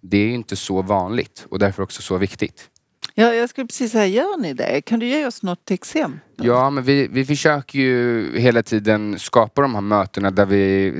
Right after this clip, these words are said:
Speaker 1: där unga människor med, med olika religiösa, kulturella och socioekonomiska bakgrunder träffas.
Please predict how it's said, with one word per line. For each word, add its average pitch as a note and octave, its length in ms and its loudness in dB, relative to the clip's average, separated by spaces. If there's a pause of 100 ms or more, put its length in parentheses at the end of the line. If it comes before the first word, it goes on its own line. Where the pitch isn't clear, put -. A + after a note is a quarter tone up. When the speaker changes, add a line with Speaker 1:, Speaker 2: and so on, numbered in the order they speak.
(160)
Speaker 1:
där G#2 240 2 (120)
unga A#2+ 360 -2
människor G#2+ 460 -2
med, G2+ 280 -4
med F#2+ 160 -6
olika A2+ 540 0
religiösa, G#2+ 640 0
kulturella G2 560 0
och F2+ 60 -6
socioekonomiska G2 800 -4
bakgrunder F#2+ 580 0
träffas. - 800 0